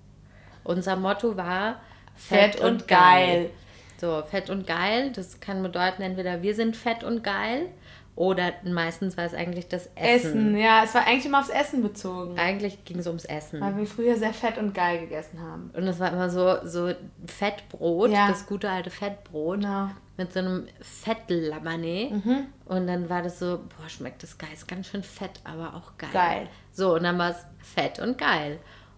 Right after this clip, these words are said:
Speaker 1: Und dann irgendwann haben wir uns mal überlegt, es wär auch cool, wenn wir dieses Motto auf Arabisch hätten.
Speaker 2: Mhm.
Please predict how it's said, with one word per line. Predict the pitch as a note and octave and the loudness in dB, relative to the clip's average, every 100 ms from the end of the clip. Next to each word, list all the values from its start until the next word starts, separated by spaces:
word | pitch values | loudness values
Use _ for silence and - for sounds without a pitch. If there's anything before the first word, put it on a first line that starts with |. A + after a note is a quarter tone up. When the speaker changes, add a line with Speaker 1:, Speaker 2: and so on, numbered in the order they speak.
| - | -4
Speaker 1:
Und | |
dann | F#3+ G3 | -2 2
irgendwann | A3 B3+ A#3+ | 2 4 4
haben | A3+ | 2
wir | G#3+ | 0
uns | G3+ | -2
mal | G#3 | -2
überlegt, | F3+ F3+ F#3+ G#3 | 0 0 0 -2
es | F#3 F3 | -4 -4
wär | E3 | -6
auch | F3 - | -6 -6
cool, | G#3+ G3+ | -2 -2
wenn | F#3 F#3+ | -2 -6
wir | F#3 | -6
dieses | F3 E3+ E3+ | -4 -4 -4
Motto | E3 - | -8 -8
auf | E3 F3 | -10 -6
Arabisch | G3+ C4 C4+ F#3 D#3+ | 2 4 4 0 -4
hätten. | C3+ - C#3+ | -10 -12 -6
Speaker 2:
Mhm. | A3 G#3+ F#3+ A3+ | -2 0 0 0